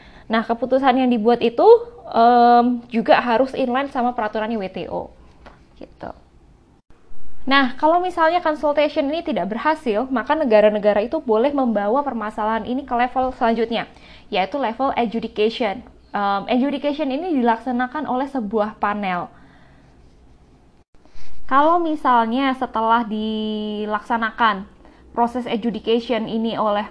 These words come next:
para panels dan masih ada negara yang merasa tidak terima, oh, tap-, tenang aja, W T O juga menyelesaikan, eh, juga mengadakan sebuah, em, appellate body atau banding.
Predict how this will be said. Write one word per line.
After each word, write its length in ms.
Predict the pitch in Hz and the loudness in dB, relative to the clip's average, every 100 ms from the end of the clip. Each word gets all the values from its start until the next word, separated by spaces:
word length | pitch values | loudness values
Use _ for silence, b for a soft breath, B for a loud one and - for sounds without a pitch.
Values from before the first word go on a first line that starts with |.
| - | -4
para 180 | 208 196 | -2 0
panels 540 | 208 208 214 208 202 | -2 -2 -2 -2 -4
dan 320 | 208 196 185 185 B B B | -4 -2 -2 -6 B B B
masih 280 | 226 240 311 | -4 -2 2
ada 200 | 262 226 | 2 2
negara 360 | 220 214 214 214 | -2 0 0 0
yang 120 | 214 | -2
merasa 240 | 214 214 | -6 -6
tidak 320 | 233 226 - 285 | -6 -6 -6 -4
terima, 520 | 339 233 208 285 - | -2 -2 -2 -4 -2
oh, 240 | 220 226 180 | 0 0 0
tap-, 320 | - - - - | -6 -8 -8 -4
tenang 240 | 233 214 | -2 -2
aja, 400 | 208 202 262 359 - B - | -2 0 0 0 -4 B -4
W 140 | 233 233 | -2 -2
T 160 | 240 | -2
O 80 | 294 | -2
juga 240 | 247 247 | -2 -2
menyelesaikan, 960 | 247 240 220 233 220 208 269 277 - 311 - | -4 -4 -6 -6 -6 -6 -4 -4 -4 -10 -6
eh, 180 | 226 - | -4 -4
juga 400 | 208 240 226 277 - | -2 -2 2 0 0
mengadakan 640 | 247 233 233 214 262 302 | -2 0 -2 -2 -4 -4
sebuah, 480 | 294 208 202 220 269 B B B B - | -6 -8 -2 0 0 B B B B -6
em, 320 | 226 220 220 - | -2 -2 -2 -4
appellate 480 | 226 233 226 226 208 | -4 -2 -4 -4 -4
body 400 | 202 190 180 - | -4 -4 -8 -8
atau 320 | - - 240 | -8 -4 -2
banding. 560 | 202 202 208 196 175 | -2 -2 -2 -4 -6